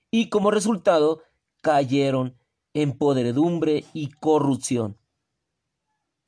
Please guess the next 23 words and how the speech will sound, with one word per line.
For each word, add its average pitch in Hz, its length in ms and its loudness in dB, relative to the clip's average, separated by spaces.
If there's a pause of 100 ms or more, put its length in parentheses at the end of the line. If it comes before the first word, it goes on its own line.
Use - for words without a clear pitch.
(120)
Esto 175 500 -2
es 127 220 -2
lo 160 120 -2
que 190 100 -2
vemos 131 260 -2
en 127 100 -2
el 123 80 -2
libro 123 220 -2
de 135 80 0
Jueces. 143 560 -4 (1040)
Después 151 800 -2 (420)
del 131 200 -2
relato 131 440 0
sobre 160 240 -2
Judá 127 460 -2
y 160 100 -6
Caleb 143 500 -2 (160)
en 101 440 -8
prime-, 123 420 -6
en 131 320 -4
uno, 160 400 0
uno 160 240 0
veinte, 147 480 -4